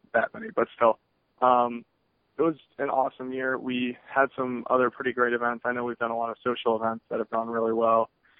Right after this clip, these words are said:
Um, some of the smaller events that we have have just rocked it. Um, our block opening night this year was probably the best that I've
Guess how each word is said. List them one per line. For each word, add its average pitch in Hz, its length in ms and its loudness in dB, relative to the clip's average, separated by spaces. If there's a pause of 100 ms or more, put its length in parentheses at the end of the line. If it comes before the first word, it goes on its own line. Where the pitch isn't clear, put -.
(300)
Um, 113 380 2
some 151 120 4
of 139 40 8
the 131 160 4
smaller 127 280 6
events 127 220 0
that 147 80 -6
we 123 100 -2
have 120 260 4
have 113 120 -6
just 113 180 -12 (580)
rocked 117 340 0
it. 123 240 0
Um, 110 300 -2
our 123 100 4
block 127 260 4
opening 123 300 -4
night 117 220 -2 (460)
this 120 160 -10
year 123 100 -4
was 117 140 -8
probably 120 240 6
the 117 100 0
best 113 220 2 (520)
that 117 160 2
I've 113 180 4